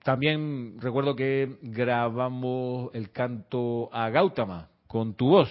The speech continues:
así que ahí aquellos que se quieran preparar para la transmisión de la llama de este domingo diecinueve pueden encontrar esos cantos en nuestro sitio web. No, en nuestro canal de YouTube, en este canal que están viendo ahora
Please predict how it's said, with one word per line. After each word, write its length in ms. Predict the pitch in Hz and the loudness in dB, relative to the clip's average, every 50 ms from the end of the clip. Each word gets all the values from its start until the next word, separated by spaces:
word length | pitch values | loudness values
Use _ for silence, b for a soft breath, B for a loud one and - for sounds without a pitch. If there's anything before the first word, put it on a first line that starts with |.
| - - - | -2 -10 -12
así 220 | - - - 113 101 | -12 -12 -10 -8 -4
que 80 | 113 | -2
ahí 300 | 110 120 123 123 123 - - _ _ _ _ _ _ _ _ _ _ _ _ _ _ _ _ | -2 -2 -2 -4 -6 -8 -12 _ _ _ _ _ _ _ _ _ _ _ _ _ _ _ _
aquellos 340 | - 98 110 123 127 127 | -8 -4 -2 -2 -2 -2
que 60 | 120 113 | -2 -4
se 100 | 95 117 | -4 -2
quieran 220 | 110 131 139 131 | 0 2 2 4
preparar 380 | 113 135 113 110 120 135 147 139 | 4 4 4 4 4 4 6 6
para 160 | - 135 131 | 6 6 6
la 80 | 127 | 4
transmisión 360 | 117 127 123 120 117 - 143 147 | 4 2 0 -2 -2 -2 -2 0
de 80 | 147 | 2
la 120 | 143 139 135 | 2 2 4
llama 260 | 147 156 151 151 147 | 4 2 2 2 2
de 80 | 151 | 2
este 140 | 143 - - | 2 0 0
domingo 320 | 147 135 143 147 147 143 151 | -2 0 -2 -2 0 0 0
diecinueve 440 | 147 127 - 117 135 147 151 147 | 0 0 -2 -2 2 2 2 2
pueden 280 | - - 127 123 127 127 | 0 0 0 0 0 0
encontrar 440 | 123 113 - 107 98 113 123 123 123 | -2 -4 -6 -6 -4 -2 -2 -2 -2
esos 360 | - - 120 113 - 123 - | -4 -6 -6 -4 -4 -6 -4
cantos 400 | - 131 123 117 - - 117 104 | -2 -4 -4 -4 -4 -4 -4 -4
en 80 | 107 107 | -4 -6
nuestro 260 | 104 - - 104 104 | -8 -8 -8 -8 -8
sitio 300 | - 120 107 - 110 107 | -8 -10 -8 -6 -6 -4
web. 220 | 101 117 117 113 - B B B B B B B B B B B B B _ _ _ _ _ _ _ _ - _ _ _ _ _ _ - | -4 -4 -4 -4 -8 B B B B B B B B B B B B B _ _ _ _ _ _ _ _ -20 _ _ _ _ _ _ -6
No, 220 | 117 123 95 - - | -4 -4 -4 -4 -4
en 220 | - 110 120 117 120 | -4 -4 -2 -2 -2
nuestro 500 | 123 117 110 - - 123 120 117 107 101 | -4 -4 -6 -4 -2 0 0 0 0 0
canal 420 | - 127 123 131 160 175 180 170 | 0 0 0 2 2 2 2 2
de 100 | 151 165 | 2 2
YouTube, 300 | 147 147 131 139 131 104 | 0 0 0 -2 -2 -2
en 80 | - 151 | -2 -2
este 180 | 170 170 175 | 0 0 0
canal 260 | 156 151 151 156 156 143 | 0 0 0 0 -2 -2
que 100 | - 135 | -4 -6
están 260 | 120 - 135 127 127 | -4 -2 -4 -4 -2
viendo 260 | 120 131 123 117 120 120 | -2 -4 -2 0 0 0
ahora 280 | 120 120 120 120 117 | 0 0 0 -2 -4